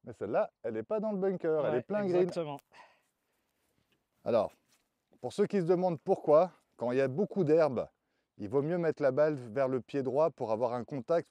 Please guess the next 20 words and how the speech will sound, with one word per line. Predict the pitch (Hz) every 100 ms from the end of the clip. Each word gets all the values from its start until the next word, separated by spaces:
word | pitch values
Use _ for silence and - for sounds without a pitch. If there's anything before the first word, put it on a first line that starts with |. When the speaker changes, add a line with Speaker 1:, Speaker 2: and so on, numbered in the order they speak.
| -
Speaker 1:
plus | 139
direct. | 165 123 123 - - _ _ _
Éviter | 101 110 131 160
que | 135
la | 123
face | 139 120
de | 123
club | 131 143 127
ralentisse | 110 131 139 - 170 160 - -
et | 101
s'oriente | - 135 127 131 113
à | 98
gauche | 117 175 - - _ _ _ -
pour | 110 -
être | 135 - 143
sûr | - 233 196
de | 127
sortir | - 123 - 127
la | 113
balle. | 110 101